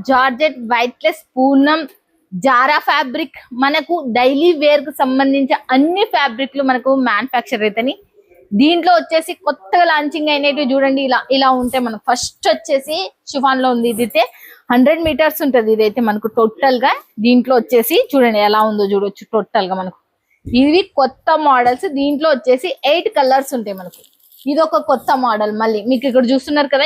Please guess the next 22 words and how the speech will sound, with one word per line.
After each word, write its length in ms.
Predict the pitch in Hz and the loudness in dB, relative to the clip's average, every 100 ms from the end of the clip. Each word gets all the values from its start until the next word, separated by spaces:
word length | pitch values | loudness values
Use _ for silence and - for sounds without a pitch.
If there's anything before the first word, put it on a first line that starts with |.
| 302 | -2
ఇది 100 | 262 277 | -4 -4
కూడా 140 | 285 269 | 0 0
ఒక 100 | 269 370 539 _ - | 2 -2 -4 _ -6
కొత్త 240 | 254 - 311 | -6 0 0
మోడల్. 240 | 254 233 233 | 2 0 -2
ఇది 80 | 233 - | -4 -2
ఫ్లవర్ 280 | 240 247 240 | 0 2 0
ప్యాటర్న్ 320 | 240 247 254 240 | -2 -2 -4 -4
తో 40 | 247 | -4
మనకు 180 | 233 220 | -6 -6
వచ్చేసింది. 380 | 214 233 254 277 247 | -6 -6 -4 -4 0
దీంట్లో 280 | 269 254 277 269 | 0 0 -4 0
కూడా 160 | 285 285 240 | 0 0 -2
ఎయిట్ 180 | 269 269 | -4 -4
కలర్ 220 | 254 226 226 | -2 -2 -4
పీసెస్. 360 | 196 214 226 - - - - - - | -10 -8 -8 -8 -20 -20 -20 -12 -2
తర్వాత 240 | 294 320 | 0 0
వచ్చేసి 300 | 330 320 349 339 285 | -4 -6 -4 -2 0
ఇది 140 | 254 311 311 | 2 2 2
కూడా 140 | 311 254 | 0 2
చూడండి, 240 | 226 196 - - - 294 | -2 -2 -12 -20 -2 0
ఇవల్ల 340 | 311 359 381 | 2 2 2